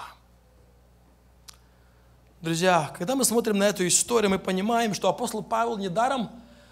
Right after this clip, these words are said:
уча в конце послания, которое посвящено не браку, а церкви,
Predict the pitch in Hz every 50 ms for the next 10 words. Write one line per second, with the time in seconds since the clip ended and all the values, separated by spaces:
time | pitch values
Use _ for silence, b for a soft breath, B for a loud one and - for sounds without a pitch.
0 | B B B _ 202 180 - - - - 247 254 262 233 208 185 160 - - -
1 | 185 185 190 165 - - - 240 262 277 294 294 - - - - 226 202 - -
2 | - - 214 220 247 262 294 302 302 240 220 208 202 196 196 196 185 185 240 262
3 | 262 247 254 254 226 208 - - 233 220 - - - 233 233 233 247 254 233 220
4 | 226 - 226 185 160 165 - 196 214 226 240 240 240 - - 220 - - 196 202
5 | 190 196 - - 220 233 220 202 - - - 170 185 226 269 262